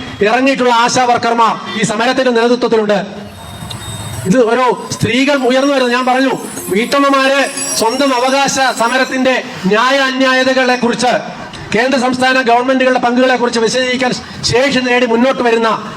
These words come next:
സ്ത്രീകളെ ശാക്തീകരിക്കുന്ന ഒരു സമര പ്രക്ഷോഭമാണിത്. ഈ രാജ്യത്ത് പുരുഷന് തുല്യമായ സ്ത്രീകൾ ഉയർന്നു വരണമെങ്കിൽ തൊഴിലാളി സമരങ്ങളും വിജയിക്കേണ്ടതുണ്ട്. അങ്ങനെ ഒരു തൊഴിലാളി സമരമാണ്. എന്തുകൊണ്ട് ഈ ഭരിക്കുന്ന ഇടതുപക്ഷ, വലിയ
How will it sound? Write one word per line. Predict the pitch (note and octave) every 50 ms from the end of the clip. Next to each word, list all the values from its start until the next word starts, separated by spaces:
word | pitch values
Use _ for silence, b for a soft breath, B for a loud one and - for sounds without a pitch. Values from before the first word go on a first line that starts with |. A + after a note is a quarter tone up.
| - -
സ്ത്രീകളെ | - G#3+ A#3 B3 B3 C4 C4 B3
ശാക്തീകരിക്കുന്ന | - A#3 B3 B3+ B3 - C#4+ C#4 C4+ C4+ C4 B3 B3 A#3+
ഒരു | A#3 A3
സമര | - G#3 A3 A3+ A#3
പ്രക്ഷോഭമാണിത്. | A3+ A#3 A3+ - - - B3 B3 A#3+ A3+ A3 G#3 G3 F#3 F3 D#3 C#3 - - - - - - - - - - - - - - - - - - - - - - - - - -
ഈ | F3+ A3 B3
രാജ്യത്ത് | B3 B3 A#3+ - C4+ C4+
പുരുഷന് | B3+ F3 A3+ B3 - C4+ C#4 C#4 C4+
തുല്യമായ | C4+ C4 C4+ C4+ C4+
സ്ത്രീകൾ | B3 B3 B3 C4 C4 C4
ഉയർന്നു | B3 A#3+ B3+ C4+ C#4+ C#4+ C4+
വരണമെങ്കിൽ | C4 B3+ C4 C4+ C4+ C4 C4 B3+ C4 A#3 F3+ - - - - - - - - - - - -
തൊഴിലാളി | G3 G#3+ B3 C4 C4+ C4+
സമരങ്ങളും | B3+ B3 B3+ C4+ C#4 C#4+ D4 C#4+
വിജയിക്കേണ്ടതുണ്ട്. | C#4 C4 C4+ C4 C4 C4 C4 B3+ A#3+ A#3+ A#3+ A#3 A3+ G#3 G3 - - - - - - - - - - - - - - - - - - - - - - - - - - - - - - - - - -
അങ്ങനെ | - E3+ G3 G#3+ G#3 G#3+
ഒരു | G3+
തൊഴിലാളി | G3 G3+ G3+ G#3 G#3+ A3
സമരമാണ്. | G#3+ G#3+ G#3 G#3+ A3 G#3+ G#3+ G3 G3+
എന്തുകൊണ്ട് | G3+ A3+ B3 C#4+ C#4 B3+ B3+ A#3+ A#3+ A#3 G#3 - - - - - - - - - - - - - - - -
ഈ | G3+
ഭരിക്കുന്ന | G#3+ G3+ G#3+ A3 A#3 - C4+ C4+ C4+
ഇടതുപക്ഷ, | B3 A3+ B3 A#3+ B3+ B3+ B3 B3 A#3
വലിയ | A3+ A3+ A3+ B3 C4 B3+